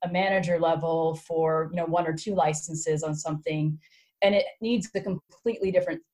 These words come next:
playbook. It needs different probabilities and analytics and things like that. Uh, so just recently in the last couple of weeks, took the time to actually build a new play around that, a new opportunity in Salesforce, new reporting.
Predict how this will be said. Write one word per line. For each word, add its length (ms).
playbook. 500
It 200
needs 220
different 340
probabilities 1040
and 440
analytics 560
and 100
things 220
like 180
that. 320
Uh, 80
so 540
just 220
recently 440
in 80
the 60
last 340
couple 220
of 80
weeks, 480
took 160
the 80
time 540
to 420
actually 480
build 360
a 40
new 200
play 340
around 340
that, 360
a 60
new 240
opportunity 560
in 80
Salesforce, 880
new 160
reporting. 800